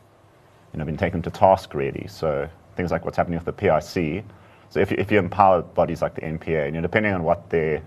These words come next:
the jurisdictions are, maybe you then get those kinds of, uh,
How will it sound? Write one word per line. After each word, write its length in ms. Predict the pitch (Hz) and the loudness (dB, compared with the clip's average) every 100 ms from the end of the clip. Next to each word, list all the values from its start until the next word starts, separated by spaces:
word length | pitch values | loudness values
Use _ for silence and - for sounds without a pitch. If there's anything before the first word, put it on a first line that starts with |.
| - - | -16 -14
the 80 | |
jurisdictions 640 | 78 80 - - - 85 80 | -6 -6 -4 -10 -6 -6 -2
are, 160 | 76 76 | -2 0
maybe 320 | 85 87 87 | -2 -2 -2
you 160 | 82 | -4
then 220 | 78 78 73 | -4 -6 -4
get 320 | 80 76 - - _ _ _ _ - - | -4 -4 -10 -20 _ _ _ _ -8 0
those 260 | 82 85 | 0 0
kinds 260 | - 80 76 | 0 0 0
of, 260 | 71 - - | -6 -4 0
uh, 300 | 73 69 | 2 0